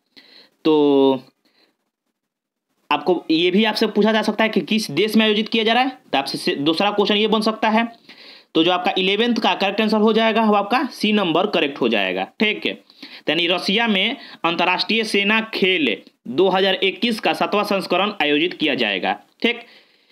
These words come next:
तो आपका इलेवेंथ का सी नंबर करेक्ट हो जाएगा।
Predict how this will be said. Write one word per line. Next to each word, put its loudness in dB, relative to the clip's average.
तो 2
आपका 0
इलेवेंथ 2
का 0
सी -2
नंबर 0
करेक्ट -2
हो 2
जाएगा। -2